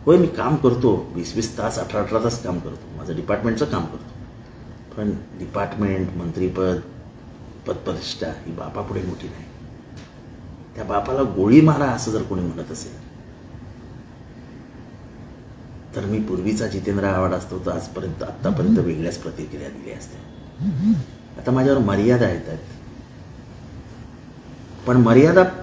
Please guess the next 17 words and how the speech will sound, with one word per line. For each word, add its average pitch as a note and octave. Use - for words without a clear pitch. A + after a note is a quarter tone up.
कार्यकर्ते F#3
पाळत F3+
नाहीत -
ना. D3+
मी A2
मर्यादा C#3+
पाळीन, D3
कार्यकर्ते D#3+
नाही A2
पाळत. B2
तुम्ही A2
कोणाचा A2
तरी A2+
नागडा G#2
उघडा G#2
फोटो G2
टाकणार, F#2+